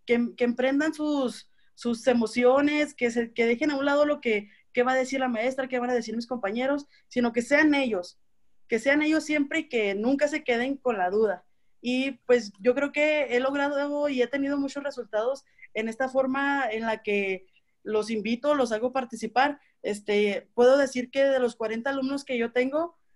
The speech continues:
solamente tengo cinco que son los que no participan. Y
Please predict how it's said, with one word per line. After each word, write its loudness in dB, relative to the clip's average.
solamente -2
tengo 0
cinco -2
que -4
son -6
los -2
que -8
no -8
participan. -6
Y 0